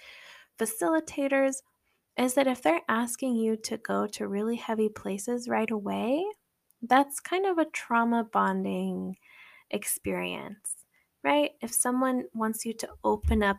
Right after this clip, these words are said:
to your deepest, darkest wounds right away, um, I think that should be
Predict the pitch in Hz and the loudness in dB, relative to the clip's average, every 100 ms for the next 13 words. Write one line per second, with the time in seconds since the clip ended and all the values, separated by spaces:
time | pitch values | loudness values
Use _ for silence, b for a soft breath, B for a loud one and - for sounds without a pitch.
0 | - - 208 190 202 202 202 196 214 196 | -2 0 2 2 -2 -4 -4 -4 -2 -2
1 | 202 208 - 208 208 240 - - 226 226 | -2 -8 -4 0 2 2 -2 0 2 2
2 | 208 202 247 349 359 B B B - 208 | 2 4 2 2 -4 B B B 0 4
3 | 196 190 185 202 - _ _ - 254 330 | 6 4 0 -4 -8 _ _ -4 0 0
4 | 349 359 330 320 320 285 285 277 | 4 4 4 0 2 4 4 2